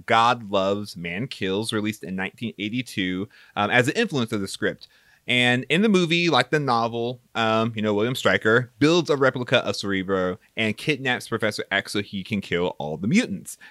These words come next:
And then the X-Men are forced to ally themselves with Magneto to stop him. So that's kind of where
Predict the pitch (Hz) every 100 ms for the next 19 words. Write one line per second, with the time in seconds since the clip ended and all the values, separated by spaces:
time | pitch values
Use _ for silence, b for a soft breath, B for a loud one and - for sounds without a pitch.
0 | B B 98 104 104 107 104 110 123 110
1 | 101 95 101 90 85 90 92 85 82 87
2 | 85 85 85 - 82 - 101 87 101 78
3 | 76 - - 107 101 98 b b b 220
4 | 254 - 190 202 196 147 131 147 156 160
5 | 156 151